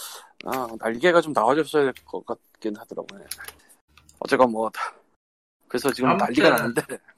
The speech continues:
Speaker 2: 한 영화로 사 개 수상을 한 거는 월트 디즈니 이후로 처음이라는데, 월트 디즈니는 다른 영화로 네, 한, 한 번에 네 개 상을 탔지만 봉준호 감독은 이번 영화 하나로 네 개를 탔다라는 게 틀리긴 하고.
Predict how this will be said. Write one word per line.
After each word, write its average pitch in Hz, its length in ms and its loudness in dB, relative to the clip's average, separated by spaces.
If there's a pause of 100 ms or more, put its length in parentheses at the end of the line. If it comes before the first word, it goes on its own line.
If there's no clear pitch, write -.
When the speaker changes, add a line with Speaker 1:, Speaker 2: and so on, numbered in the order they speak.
(320)
Speaker 2:
한 180 300 -4
영화로 180 640 6
사 - 260 4
개 160 560 8
수상을 156 540 0
한 151 260 0
거는 135 760 4
월트 120 380 2
디즈니 151 520 4
이후로 120 300 4
처음이라는데, 110 1000 2 (1700)
월트 107 300 2
디즈니는 135 720 2
다른 156 320 4
영화로 120 520 6 (100)
네, 104 120 4
한, 135 600 -2
한 139 220 -4
번에 135 260 2
네 92 140 4
개 104 100 4
상을 101 260 2
탔지만 92 580 -6
봉준호 110 360 0
감독은 101 400 2
이번 95 260 2
영화 95 220 4
하나로 151 460 6
네 95 120 0
개를 90 200 2
탔다라는 80 800 -2
게 85 120 -4
틀리긴 104 400 -4
하고. - 460 -4